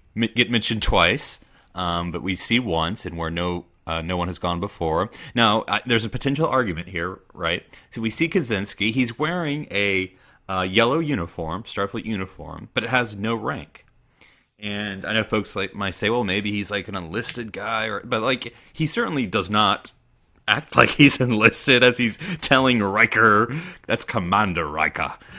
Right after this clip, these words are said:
um, what to do, and, and all these folks. I mean, it, it reminds me of when I've been, when I was deployed, you know, the civilians would still wear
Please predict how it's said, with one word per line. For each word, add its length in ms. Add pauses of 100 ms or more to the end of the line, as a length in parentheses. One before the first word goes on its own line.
(120)
um, 400
what 160
to 100
do, 640
and, 360
and 120
all 120
these 200
folks. 380
I 120
mean, 240
it, 200
it 160
reminds 420
me 80
of 100
when 120
I've 160
been, 300 (180)
when 140
I 80
was 120
deployed, 640 (300)
you 100
know, 120
the 100
civilians 540
would 180
still 300
wear 680